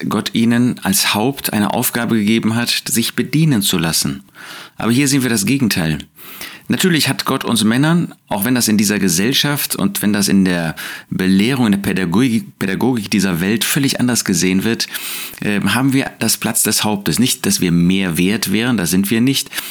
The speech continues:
sondern dass Gott uns einen Platz, eine Position, eine Stellung der Überordnung gegeben hat. Gott möchte, dass die Frauen sich unterordnen. Das ist Gottes Wille. Und,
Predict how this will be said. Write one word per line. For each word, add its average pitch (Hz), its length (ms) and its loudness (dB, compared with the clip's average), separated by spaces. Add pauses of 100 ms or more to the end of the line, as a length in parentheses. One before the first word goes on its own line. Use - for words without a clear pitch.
(180)
sondern 117 260 -2
dass 117 160 -2
Gott 131 160 -2
uns 139 240 0
einen 113 340 0
Platz, 135 380 -2
eine 107 200 0
Position, 107 680 2
eine 104 220 0
Stellung 123 500 0
der 143 140 0 (100)
Überordnung 85 720 0
gegeben 73 420 -2
hat. - 200 -6
Gott - 160 -2
möchte, 143 400 2
dass 135 180 0
die 107 140 2
Frauen 120 480 2
sich - 320 -2
unterordnen. - 840 0 (400)
Das 123 140 0
ist 123 140 0
Gottes 123 360 0 (160)
Wille. 151 280 4 (420)
Und, 101 240 2